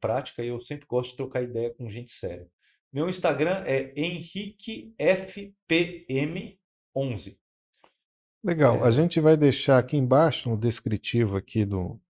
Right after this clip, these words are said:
Speaker 2: do nosso canal aqui, os contatos aqui do Henrique, pra quem quiser entrar em contato com você, juntar teu grupo aí,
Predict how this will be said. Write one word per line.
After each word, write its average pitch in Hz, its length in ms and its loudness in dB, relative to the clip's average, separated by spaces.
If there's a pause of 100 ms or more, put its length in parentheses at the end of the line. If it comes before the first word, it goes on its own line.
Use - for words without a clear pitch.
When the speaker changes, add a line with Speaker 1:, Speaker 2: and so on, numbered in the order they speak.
Speaker 2:
do 98 100 -8
nosso 101 300 -2
canal 101 380 0
aqui, 123 320 -2
os 143 160 -2
contatos 98 680 -2
aqui 95 420 -4 (560)
do 101 160 0
Henrique, 104 400 2
pra 104 140 -4
quem 113 180 -2
quiser 110 340 0
entrar 104 260 -2
em 98 40 -4
contato 98 400 -4
com 92 100 -8
você, 113 460 0
juntar 95 360 0
teu 98 180 -2
grupo 110 500 0
aí, 113 300 -2